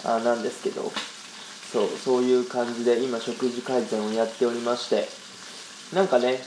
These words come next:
そう、食事制限だとか糖質制限とか、あー、やったりするんですけども、お、全然ストレスがなくね、やれてるんで、あ、それは良かったかなって思います。うん。で、まあね、若干話変わりますけど、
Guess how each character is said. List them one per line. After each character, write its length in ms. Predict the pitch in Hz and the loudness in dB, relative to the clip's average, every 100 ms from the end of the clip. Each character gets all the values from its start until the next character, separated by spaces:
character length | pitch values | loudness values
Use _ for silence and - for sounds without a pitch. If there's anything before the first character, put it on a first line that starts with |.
| - | 2
そ 280 | 131 117 101 | 4 6 2
う、 40 | |
食 240 | 135 135 | -2 -2
事 120 | 165 160 | -2 4
制 260 | 196 175 | 4 6
限 240 | 131 139 127 | 6 4 2
だ 80 | |
と 80 | 107 | 0
か 80 | 113 | 0
糖 240 | 131 139 | 6 6
質 160 | 147 151 | 6 -2
制 260 | 175 160 120 | 2 4 6
限 280 | 131 135 | 4 2
と 120 | 127 110 | 0 2
か、 220 | 110 - | 2 4
あ 80 | 117 | 4
ー、 40 | |
や 100 | 117 | 4
っ 80 | 117 | 2
た 80 | 113 | -2
り 80 | 117 | -2
す 120 | 151 | 4
る 100 | 190 | 4
ん 80 | 147 | 6
で 80 | 127 | 2
す 100 | - | 2
け 100 | 120 | 2
ど 100 | 120 | 2
も、 320 | 156 135 - - - - | 2 2 0 -10 -10 -2
お、 240 | 123 123 | 0 2
全 160 | 139 165 | 2 2
然 100 | 165 | 0
ス 120 | 160 | 4
ト 100 | 190 | 6
レ 100 | 151 | 6
ス 200 | 135 127 | 4 0
が 160 | 117 113 - 123 | 0 -2 -2 2
な 140 | 143 | 4
く 140 | 151 113 | 4 0
ね、 120 | 110 110 | -6 -2
や 100 | 117 | 0
れ 120 | 117 117 | 2 2
て 160 | 127 | 2
る 120 | 139 | 2
ん 120 | 123 113 | 0 2
で、 260 | 131 113 - | 2 2 -2
あ、 100 | 117 - | -6 0
そ 80 | |
れ 80 | 123 | 4
は 40 | 123 | 6
良 100 | 143 | 4
か 140 | 120 | 2
っ 100 | - | 0
た 80 | 107 | -2
か 120 | 110 | 2
な 240 | 120 123 | 6 6
っ 80 | 120 - | 6 0
て 140 | - - - - - - | -4 -6 -12 -14 -14 -4
思 240 | - 120 120 | 0 4 4
い 60 | |
ま 160 | 117 117 | 4 -2
す。 340 | - - - - - - 120 | -6 -10 -12 -12 -14 -10 -6
う 40 | |
ん。 240 | 117 104 - - - - - - - - - - - - - 151 | -4 -4 -8 -14 -16 -16 -16 -16 -16 -18 -16 -16 -16 -16 -10 0
で、 60 | |
ま 120 | 170 151 | 6 6
あ 40 | |
ね、 80 | 127 127 | 6 2
若 80 | 135 151 147 | 2 2 2
干 120 | 143 | 2
話 380 | - 147 160 - | -2 0 0 4
変 100 | 151 | 6
わ 60 | 143 | 6
り 80 | 143 | 4
ま 140 | 147 | 0
す 140 | - - - - | -2 -8 -4 2
け 100 | 110 | 4
ど、 220 | 107 | 2